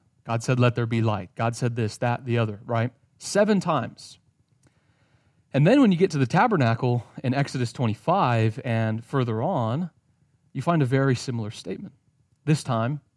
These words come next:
not "and God said," but "the Lord said." Exodus twenty-five one,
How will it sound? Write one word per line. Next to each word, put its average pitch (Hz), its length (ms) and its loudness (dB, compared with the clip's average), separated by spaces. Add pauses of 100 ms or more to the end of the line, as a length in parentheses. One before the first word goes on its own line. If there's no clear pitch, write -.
(340)
not 143 200 0
"and 120 220 -2
God 156 220 0
said," 120 240 -4
but 117 280 -2 (560)
"the 131 80 -4
Lord 185 320 -2
said." - 260 -14 (720)
Exodus 110 360 -8
twenty-five 113 500 -8
one, 131 440 0